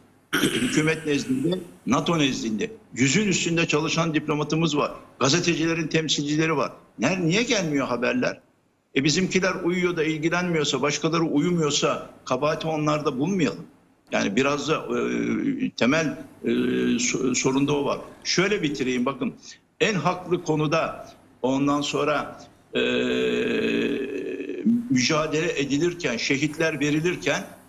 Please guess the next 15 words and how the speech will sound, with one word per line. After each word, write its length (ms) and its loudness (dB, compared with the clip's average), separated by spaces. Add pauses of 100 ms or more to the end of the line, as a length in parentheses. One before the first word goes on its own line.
(120)
bine 360 0
yakın 380 -2
öğretim 540 -2
üyesi 380 -2
çoğu 320 2
görmeden 640 0 (280)
dilekçeye 500 2
imza 300 0
attı. 400 -2
"Biz 220 0
bu 40 -4
suça 300 0
iştirak 520 0
etmeyeceğiz." 540 0
diyerekten. 440 -2